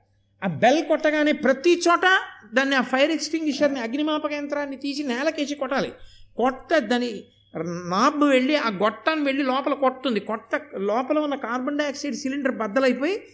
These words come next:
కార్బన్ డయాక్సైడ్ పైకి వస్తుంది, వస్తే మంట ఆరిపోతుంది. అది వీడికి గుర్తుందో లేదో అని ఏం చేస్తారంటే అగ్ని అంటుకోకపోయినా వీళ్ళే ఎక్కడో ఏ గడ్డో అంటించి ఫైర్ బెల్ కొడతారు.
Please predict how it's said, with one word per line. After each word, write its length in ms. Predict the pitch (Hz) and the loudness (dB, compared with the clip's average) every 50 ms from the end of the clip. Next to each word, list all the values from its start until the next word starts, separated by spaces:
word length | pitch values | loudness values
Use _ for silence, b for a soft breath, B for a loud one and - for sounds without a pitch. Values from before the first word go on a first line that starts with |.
| B B - | B B -12
కార్బన్ 340 | 214 208 240 262 294 294 294 | -6 -6 -4 -2 -2 -2 0
డయాక్సైడ్ 380 | 294 294 277 262 - 302 311 - - | 0 -2 -2 -4 -4 -8 -6 -2 -2
పైకి 200 | 277 285 285 262 | -2 0 0 -2
వస్తుంది, 300 | 208 - - 165 127 B B B B B B B | -2 -2 -8 -16 -18 B B B B B B B
వస్తే 220 | 226 240 240 - 370 | -4 -4 -2 -2 -2
మంట 240 | 302 294 302 294 330 | -2 0 0 2 2
ఆరిపోతుంది. 440 | 294 262 - 202 180 - - - - _ b b b b b b b _ - | 2 2 2 0 -4 -8 -10 -18 -20 _ b b b b b b b _ -2
అది 120 | 226 269 | 0 4
వీడికి 240 | 277 302 294 269 247 | 4 4 4 4 4
గుర్తుందో 580 | 165 208 208 - - - 349 349 339 349 359 339 | 4 4 2 0 0 0 0 2 2 2 2 2
లేదో 240 | 320 311 311 311 | 2 2 2 2
అని 160 | 311 311 302 285 285 | 2 2 2 0 0
ఏం 80 | 294 302 | 0 0
చేస్తారంటే 500 | 311 302 285 294 294 285 269 269 262 294 | 0 0 0 0 0 0 0 0 0 0
అగ్ని 340 | 262 226 214 202 240 311 320 | 0 0 0 2 2 2 4
అంటుకోకపోయినా 920 | 294 240 240 240 - 277 262 277 269 262 254 247 208 214 220 220 220 233 233 | 4 2 2 2 2 2 4 6 4 6 4 2 -2 0 -2 -2 0 -2 -2
వీళ్ళే 360 | 220 214 226 247 254 254 277 | -2 -2 0 2 4 4 2
ఎక్కడో 280 | 262 240 247 254 247 247 | 2 0 -2 0 2 4
ఏ 260 | 247 233 226 240 233 | 6 6 6 6 6
గడ్డో 240 | 262 247 - 262 269 | 4 4 4 4 2
అంటించి 380 | 254 240 240 254 254 247 269 | 2 2 -2 -2 -2 -2 -2
ఫైర్ 240 | 196 214 247 254 269 | 2 2 4 4 4
బెల్ 160 | 240 262 254 | 2 0 0
కొడతారు. 360 | 226 208 185 - 175 127 - | 0 -4 -6 -8 -12 -14 -14